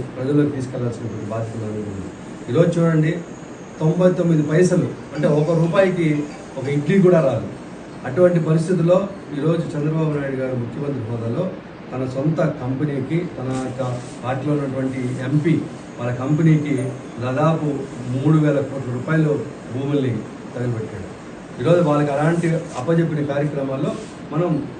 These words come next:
ప్రజల్లోకి ఇట్లాంటివన్నీ తీసుకెళ్ళాలి. ఈరోజు కరెంటు తీసుకోండి, రెండు రూపాయల నలభై తొమ్మిది పైసలు యూనిట్కి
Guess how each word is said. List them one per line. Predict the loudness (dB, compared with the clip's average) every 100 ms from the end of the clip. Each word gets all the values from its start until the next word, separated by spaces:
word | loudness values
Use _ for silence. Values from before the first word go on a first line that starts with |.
| -14 -10 0
ప్రజల్లోకి | 4 6 6 2
ఇట్లాంటివన్నీ | 2 2 2 2 2
తీసుకెళ్ళాలి. | 2 2 2 0 -4 -12 -14 -14 -14 -2
ఈరోజు | 2 4
కరెంటు | 4 0 2
తీసుకోండి, | 0 0 0 0 0 0 -2 -8 -16 -14 -14 -12 -8 -4 -2 0
రెండు | 0 2
రూపాయల | 2 2 2
నలభై | 2 2 2
తొమ్మిది | 2 0 2
పైసలు | 2 2 4
యూనిట్కి | 4 6 4 0 -2 -2